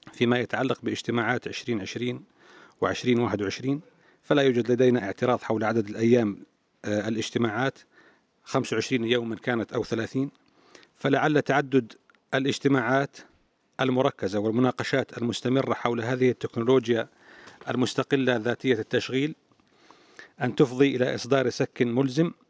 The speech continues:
لمنع إنتاج مثل هذه الأسلحة أو ضبطها، وأنا متأكد من أن هذه الجهود المبذولة حول تقنين هذه الأسلحة لن تذهب أدراج الرياح.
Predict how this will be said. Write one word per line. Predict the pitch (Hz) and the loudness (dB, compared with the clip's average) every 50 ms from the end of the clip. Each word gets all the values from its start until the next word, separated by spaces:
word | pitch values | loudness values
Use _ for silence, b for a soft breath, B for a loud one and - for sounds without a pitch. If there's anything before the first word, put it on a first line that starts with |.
| _ - | _ 0
لمنع | 127 131 139 139 131 120 117 | 0 2 2 2 0 0 -2
إنتاج | 123 123 123 - - 127 120 107 113 | -2 -2 -2 0 0 0 0 0 0
مثل | 120 123 - - 113 | 0 -2 -2 -4 -4
هذه | 110 120 117 104 107 110 | -2 -2 -2 -2 -2 -4
الأسلحة | 113 131 - - 131 113 98 107 - - | -2 -4 -4 -2 -2 -2 -4 -4 -4 -2
أو | 113 113 110 | -2 -2 -2
ضبطها، | 117 135 - - 123 117 143 139 - _ _ _ _ _ b b b b b b | -2 -4 -6 -8 -8 -4 -4 -6 -6 _ _ _ _ _ b b b b b b
وأنا | - - 123 139 139 135 | -6 -4 -2 0 0 0
متأكد | 131 123 - - 143 143 - _ - 135 120 110 123 | 0 -2 -2 -2 -2 -2 -2 _ -2 -2 -2 -2 -8
من | 123 123 | -6 -2
أن | 131 131 131 | -2 0 0
هذه | 123 117 127 123 120 120 113 120 | 2 2 0 2 2 0 0 0
الجهود | 113 107 113 107 104 127 120 107 113 | -2 -2 -6 0 4 4 4 4 2
المبذولة | 113 113 113 110 123 143 139 139 151 147 - _ _ b b b b b b b | 0 0 -2 0 2 4 6 6 4 4 0 _ _ b b b b b b b
حول | b - - 127 131 117 | b -2 2 2 2 2
تقنين | - - 120 - 131 135 143 135 120 113 | 0 -4 -6 -2 2 2 2 2 2 0
هذه | 127 123 120 113 113 | 0 0 0 -2 -2
الأسلحة | 117 - 131 - - 135 123 - - 131 123 _ b b b b b b b - | -2 -4 -4 -4 -2 -2 -2 0 -2 -6 -6 _ b b b b b b b -4
لن | 120 131 117 | -2 -2 0
تذهب | - - 131 110 120 123 117 | 0 0 0 0 0 0 0
أدراج | 123 117 113 120 123 123 117 104 113 | 0 0 0 0 2 2 2 2 2
الرياح. | 110 107 113 113 110 95 85 - - | 2 4 4 4 4 4 0 -6 -12